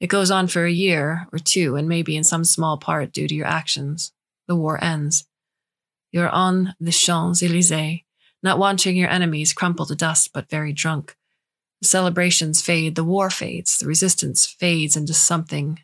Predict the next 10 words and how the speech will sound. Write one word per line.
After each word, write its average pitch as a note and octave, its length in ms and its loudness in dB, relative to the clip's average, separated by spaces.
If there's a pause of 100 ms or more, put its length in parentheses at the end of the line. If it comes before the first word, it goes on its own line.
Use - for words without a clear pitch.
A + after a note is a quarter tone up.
(160)
so F#3 180 0
ludicrous F#3 580 0
you E3 80 -2
can D#3+ 140 -2
hardly D#3+ 520 -2
talk - 340 -2
to - 180 -4
anybody D3+ 400 -2
about D#3+ 260 -4
it. - 220 -10